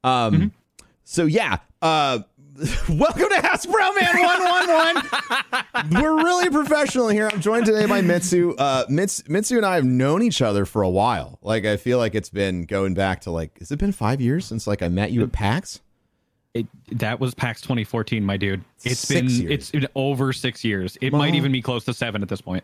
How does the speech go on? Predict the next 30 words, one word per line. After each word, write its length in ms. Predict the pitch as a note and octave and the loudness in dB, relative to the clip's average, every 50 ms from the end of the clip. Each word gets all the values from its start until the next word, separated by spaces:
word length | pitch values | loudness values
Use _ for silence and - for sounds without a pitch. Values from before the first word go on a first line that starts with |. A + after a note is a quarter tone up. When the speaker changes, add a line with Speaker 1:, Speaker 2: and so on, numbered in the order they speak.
| _ - | _ -2
Speaker 1:
Motherfucker. 680 | C3+ F#3 G#3 A3 G#3 - - A#2 G2 - C#2 C#2 C2+ - _ | -2 0 0 0 -2 -2 -2 -4 -4 -4 -10 -14 -16 -18 _
That's 260 | - G3 A3 A#3+ - - - | -4 -2 -2 -2 -4 -2 -2
awesome. 380 | C#3 A#2+ A2 A2+ C3+ C3 B2 | 0 0 2 0 0 -2 -4
Speaker 2:
Yeah. 140 | - - _ _ | -6 -10 _ _
Speaker 1:
So 140 | - - A3+ | -8 -4 -2
I've 140 | B3 D#4 E4 | 0 2 2
known 240 | D4+ C#4 C#4+ C#4 A#3+ | 2 4 4 4 4
Mitsu 300 | A#3+ A#3+ E3+ G3 B3 A3 | 4 2 2 2 2 0
for 140 | E3+ F3 G3+ | 2 0 2
a 40 | |
Speaker 2:
<laughs> 20 | F3+ | 2
Speaker 1:
long 240 | F3 F3+ F#3 F#3 E3+ | 2 2 2 0 0
time. 280 | - F#3+ D#3 C#3 B2 | 0 0 2 2 2
Mitsu 280 | A#2+ D3 D3 - F3 E3+ | 2 2 0 2 0 0
is 100 | D#3 C#3+ | 2 2
a, 380 | D3 C3 A#2+ D#2 G2+ A#2+ A#2 F#2+ | 2 2 2 2 2 2 2 2
an 60 | A#2 | 2
incredible 400 | A#2+ A#2 - F#3 F3+ F3+ E3 D#3 | 0 0 0 0 0 2 2 2
guy. 320 | C#3 C#3+ C#3 C3+ C3+ C3 B2 - - _ _ _ _ _ | 0 2 2 2 0 -2 -2 -6 -12 _ _ _ _ _
He 100 | - A#2+ | 0 0
has 160 | B2 A#2+ F#2+ | 0 2 0
this, 220 | A2 G2+ - - - | -2 -4 -4 -6 -6
this 260 | E2+ F#2 G2 F#2+ F#2+ | -4 -4 -2 -2 -4
great 420 | F2 - - A2 B2+ C#3 C#3+ - | -6 -4 -2 0 0 0 0 -2
breadth 360 | G2+ F#2 A2 A#2+ B2 - - | -2 -2 -2 0 0 -2 -2
of 120 | B2+ F#2+ - | -4 -6 -4
content 600 | - - A#2 A2 A2+ A2 G#2+ - B2 A2+ A2 - - | -2 0 0 2 2 0 0 0 0 0 -2 -2 -2
that 100 | G#2+ G2 | 0 0
he's 160 | G2+ G2 E2+ | 0 0 0
doing 500 | - A2 G#2+ G#2+ G#2 G2+ G2 G2 G2 - | 0 0 0 0 0 0 0 -2 -4 -6